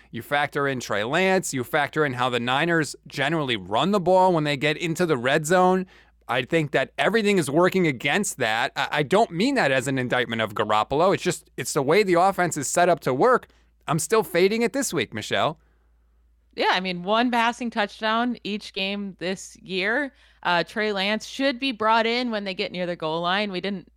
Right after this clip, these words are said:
Speaker 2: see that this week as much as we did in week one. But, yeah, I would definitely fade that. If you lose, like, I feel like the,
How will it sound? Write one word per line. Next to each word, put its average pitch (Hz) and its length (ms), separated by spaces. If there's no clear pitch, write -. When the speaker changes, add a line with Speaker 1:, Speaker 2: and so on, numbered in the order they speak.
Speaker 2:
see 214 260
that 175 380
this 190 320
week 180 240
as 170 160
much 165 180
as 170 140
we 165 80
did 160 160
in 156 100
week 151 200
one. 190 320
But, 214 360
yeah, 214 240
I 151 120
would 165 200
definitely 165 540
fade 165 200
that. 160 260
If 233 180
you 269 160
lose, 254 520
like, - 180
I 214 60
feel 269 180
like 247 160
the, 214 320